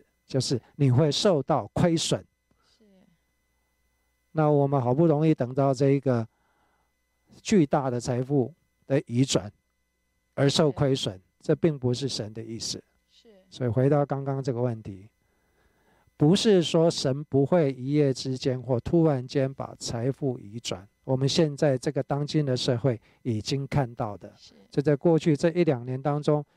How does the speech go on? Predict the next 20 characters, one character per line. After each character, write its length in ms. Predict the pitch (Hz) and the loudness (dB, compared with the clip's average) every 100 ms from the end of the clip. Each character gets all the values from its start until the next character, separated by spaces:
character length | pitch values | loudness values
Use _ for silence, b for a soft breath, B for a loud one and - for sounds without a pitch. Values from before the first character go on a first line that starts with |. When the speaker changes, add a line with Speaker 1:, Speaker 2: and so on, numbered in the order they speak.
| _ | _
Speaker 1:
全 260 | - 147 151 | -2 -2 2
球 200 | 151 147 | 2 2
的 100 | 143 | 0
疫 180 | 180 | 0
情， 360 | 139 - 107 123 _ _ _ _ | -2 -4 -8 -12 _ _ _ _
我 100 | 127 | -4
们 140 | 143 | -2
看 220 | - 175 151 | 0 0 2
见 220 | 175 143 | 0 0
了 160 | 127 117 _ _ _ | -2 -8 _ _ _
真 340 | - 160 170 | 0 0 0
的 180 | 151 127 | -2 0
是 180 | - 139 | 0 -2
全 300 | - 135 139 | 0 -2 -2
球 240 | 131 120 | -2 -2
财 340 | 127 127 117 127 | -2 -4 -2 -2
富 240 | 156 123 | -2 -2
的 160 | 117 101 | -4 -10
移 200 | 98 107 | -12 -10
转。 280 | - 87 | -8 -10